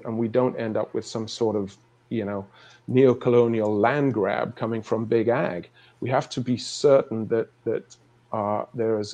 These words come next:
a, uh, an, an equitable growth for all, regenerative growth for all in the cannabis industry. And that's part of what we're setting out to achieve,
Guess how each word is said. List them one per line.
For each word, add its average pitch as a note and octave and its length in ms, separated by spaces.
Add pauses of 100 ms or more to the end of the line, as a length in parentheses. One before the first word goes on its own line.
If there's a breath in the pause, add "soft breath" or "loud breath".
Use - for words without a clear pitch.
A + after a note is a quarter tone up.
(140)
a, G#2 320 (460)
uh, G2+ 260 (460)
an, - 380 (220)
an A2+ 220
equitable C#3+ 600 (440 soft breath)
growth A2+ 500 (600)
for C3+ 340
all, G#2 360
regenerative A2+ 680 (300)
growth G2+ 260
for - 140
all G2+ 400
in A#2 160
the A2 80
cannabis G2+ 500
industry. F#2+ 580
And G2 160
that's A#2 200
part A2+ 280
of G2+ 120
what G#2+ 200
we're G#2 240
setting A2 380
out F#2+ 220
to G#2 160
achieve, G2 580